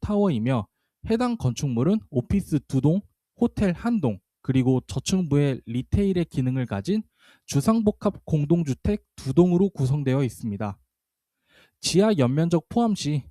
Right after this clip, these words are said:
약 십팔만 칠천팔백팔십삼 평의 규모를 가지고 있으며,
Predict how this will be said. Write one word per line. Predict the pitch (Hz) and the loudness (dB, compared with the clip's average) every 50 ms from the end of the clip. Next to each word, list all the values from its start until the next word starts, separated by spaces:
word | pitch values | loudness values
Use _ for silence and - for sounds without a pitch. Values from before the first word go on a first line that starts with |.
| - 113 | -8 -4
약 | 127 127 226 - | -4 -4 -4 -6
십팔만 | - - 226 - - 240 247 247 240 240 220 226 | -8 -8 -8 -4 -2 0 0 2 2 0 0 -2
칠천팔백팔십삼 | - - 254 226 - - 226 220 208 - - 220 220 220 214 - - 214 208 - 208 170 - - - 233 233 | -4 -6 -8 -6 -4 -2 -2 0 0 -2 -2 -2 0 -2 -2 -2 -2 -4 -2 -2 -4 -6 -6 -4 -2 -2 -2
평의 | - - 254 254 254 220 - | -2 -4 -2 -2 -2 -2 -2
규모를 | - - 143 135 143 147 147 - | 0 0 2 2 4 4 2 2
가지고 | - 113 104 120 120 120 | 0 -2 -2 0 0 0
있으며, | 104 - - 123 110 123 139 117 | 0 -2 -4 -4 -2 -2 -2 -2